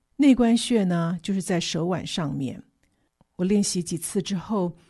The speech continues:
到婆婆那边，抓着她的手帮她按。朋友交代，一次要按一百下。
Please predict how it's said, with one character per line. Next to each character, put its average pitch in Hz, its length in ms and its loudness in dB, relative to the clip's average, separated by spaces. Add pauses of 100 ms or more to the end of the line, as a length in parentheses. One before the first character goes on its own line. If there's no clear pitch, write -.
(120)
到 196 140 -2
婆 175 180 -2
婆 226 140 -2
那 214 220 2
边， 180 300 -4 (360)
抓 202 220 0
着 196 100 -2
她 190 140 -4
的 190 60 -4
手 - 360 -4
帮 175 140 -2
她 185 160 -2
按。 196 360 -4 (680)
朋 185 160 0
友 196 120 2
交 185 220 0
代， 185 340 -2 (180)
一 175 140 -4
次 - 280 -2
要 196 160 2
按 170 400 -6 (160)
一 202 180 0
百 - 240 -8
下。 - 420 -8